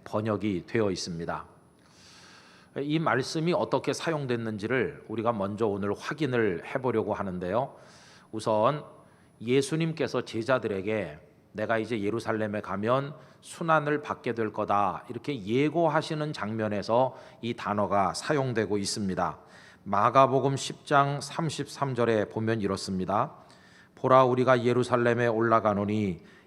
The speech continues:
인자가 대제사장들과 서기관들에게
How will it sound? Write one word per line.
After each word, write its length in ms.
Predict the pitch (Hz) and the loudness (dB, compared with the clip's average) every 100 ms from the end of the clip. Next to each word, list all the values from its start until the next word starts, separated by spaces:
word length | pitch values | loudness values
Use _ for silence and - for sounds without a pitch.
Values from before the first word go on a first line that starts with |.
| - | -8
인자가 640 | 127 131 123 131 120 131 127 | -4 -2 4 4 8 6 6
대제사장들과 1300 | 117 117 117 107 110 113 110 107 104 110 123 147 - - | 2 2 2 -4 0 2 2 0 2 4 4 4 -4 -18
서기관들에게 1300 | - - 147 135 131 117 110 110 104 101 98 82 80 | -12 -4 -2 0 2 2 4 2 4 2 2 0 -8